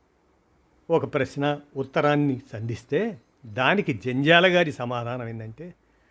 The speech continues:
<laughs> "ఎందుకనరమ్మా, పరభాష వాళ్ళు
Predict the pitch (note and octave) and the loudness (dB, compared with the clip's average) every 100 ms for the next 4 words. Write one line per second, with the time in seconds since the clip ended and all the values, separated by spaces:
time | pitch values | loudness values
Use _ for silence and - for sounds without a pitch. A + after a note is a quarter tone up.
0 | _ _ - - D#3 - D3+ - - - | _ _ -4 0 2 2 -2 -4 -20 -20
1 | - _ _ _ - A2+ C#3+ D#3 E3 D#3+ | -20 _ _ _ -10 -4 0 2 4 4
2 | D#3+ F3 G3 A#3 - _ _ _ _ _ | 4 4 2 -2 -12 _ _ _ _ _
3 | _ _ _ - C3+ F3 G3 G#3 G3+ F#3+ | _ _ _ -4 4 8 8 8 8 6
4 | F#3 C3 E3 | 6 0 -4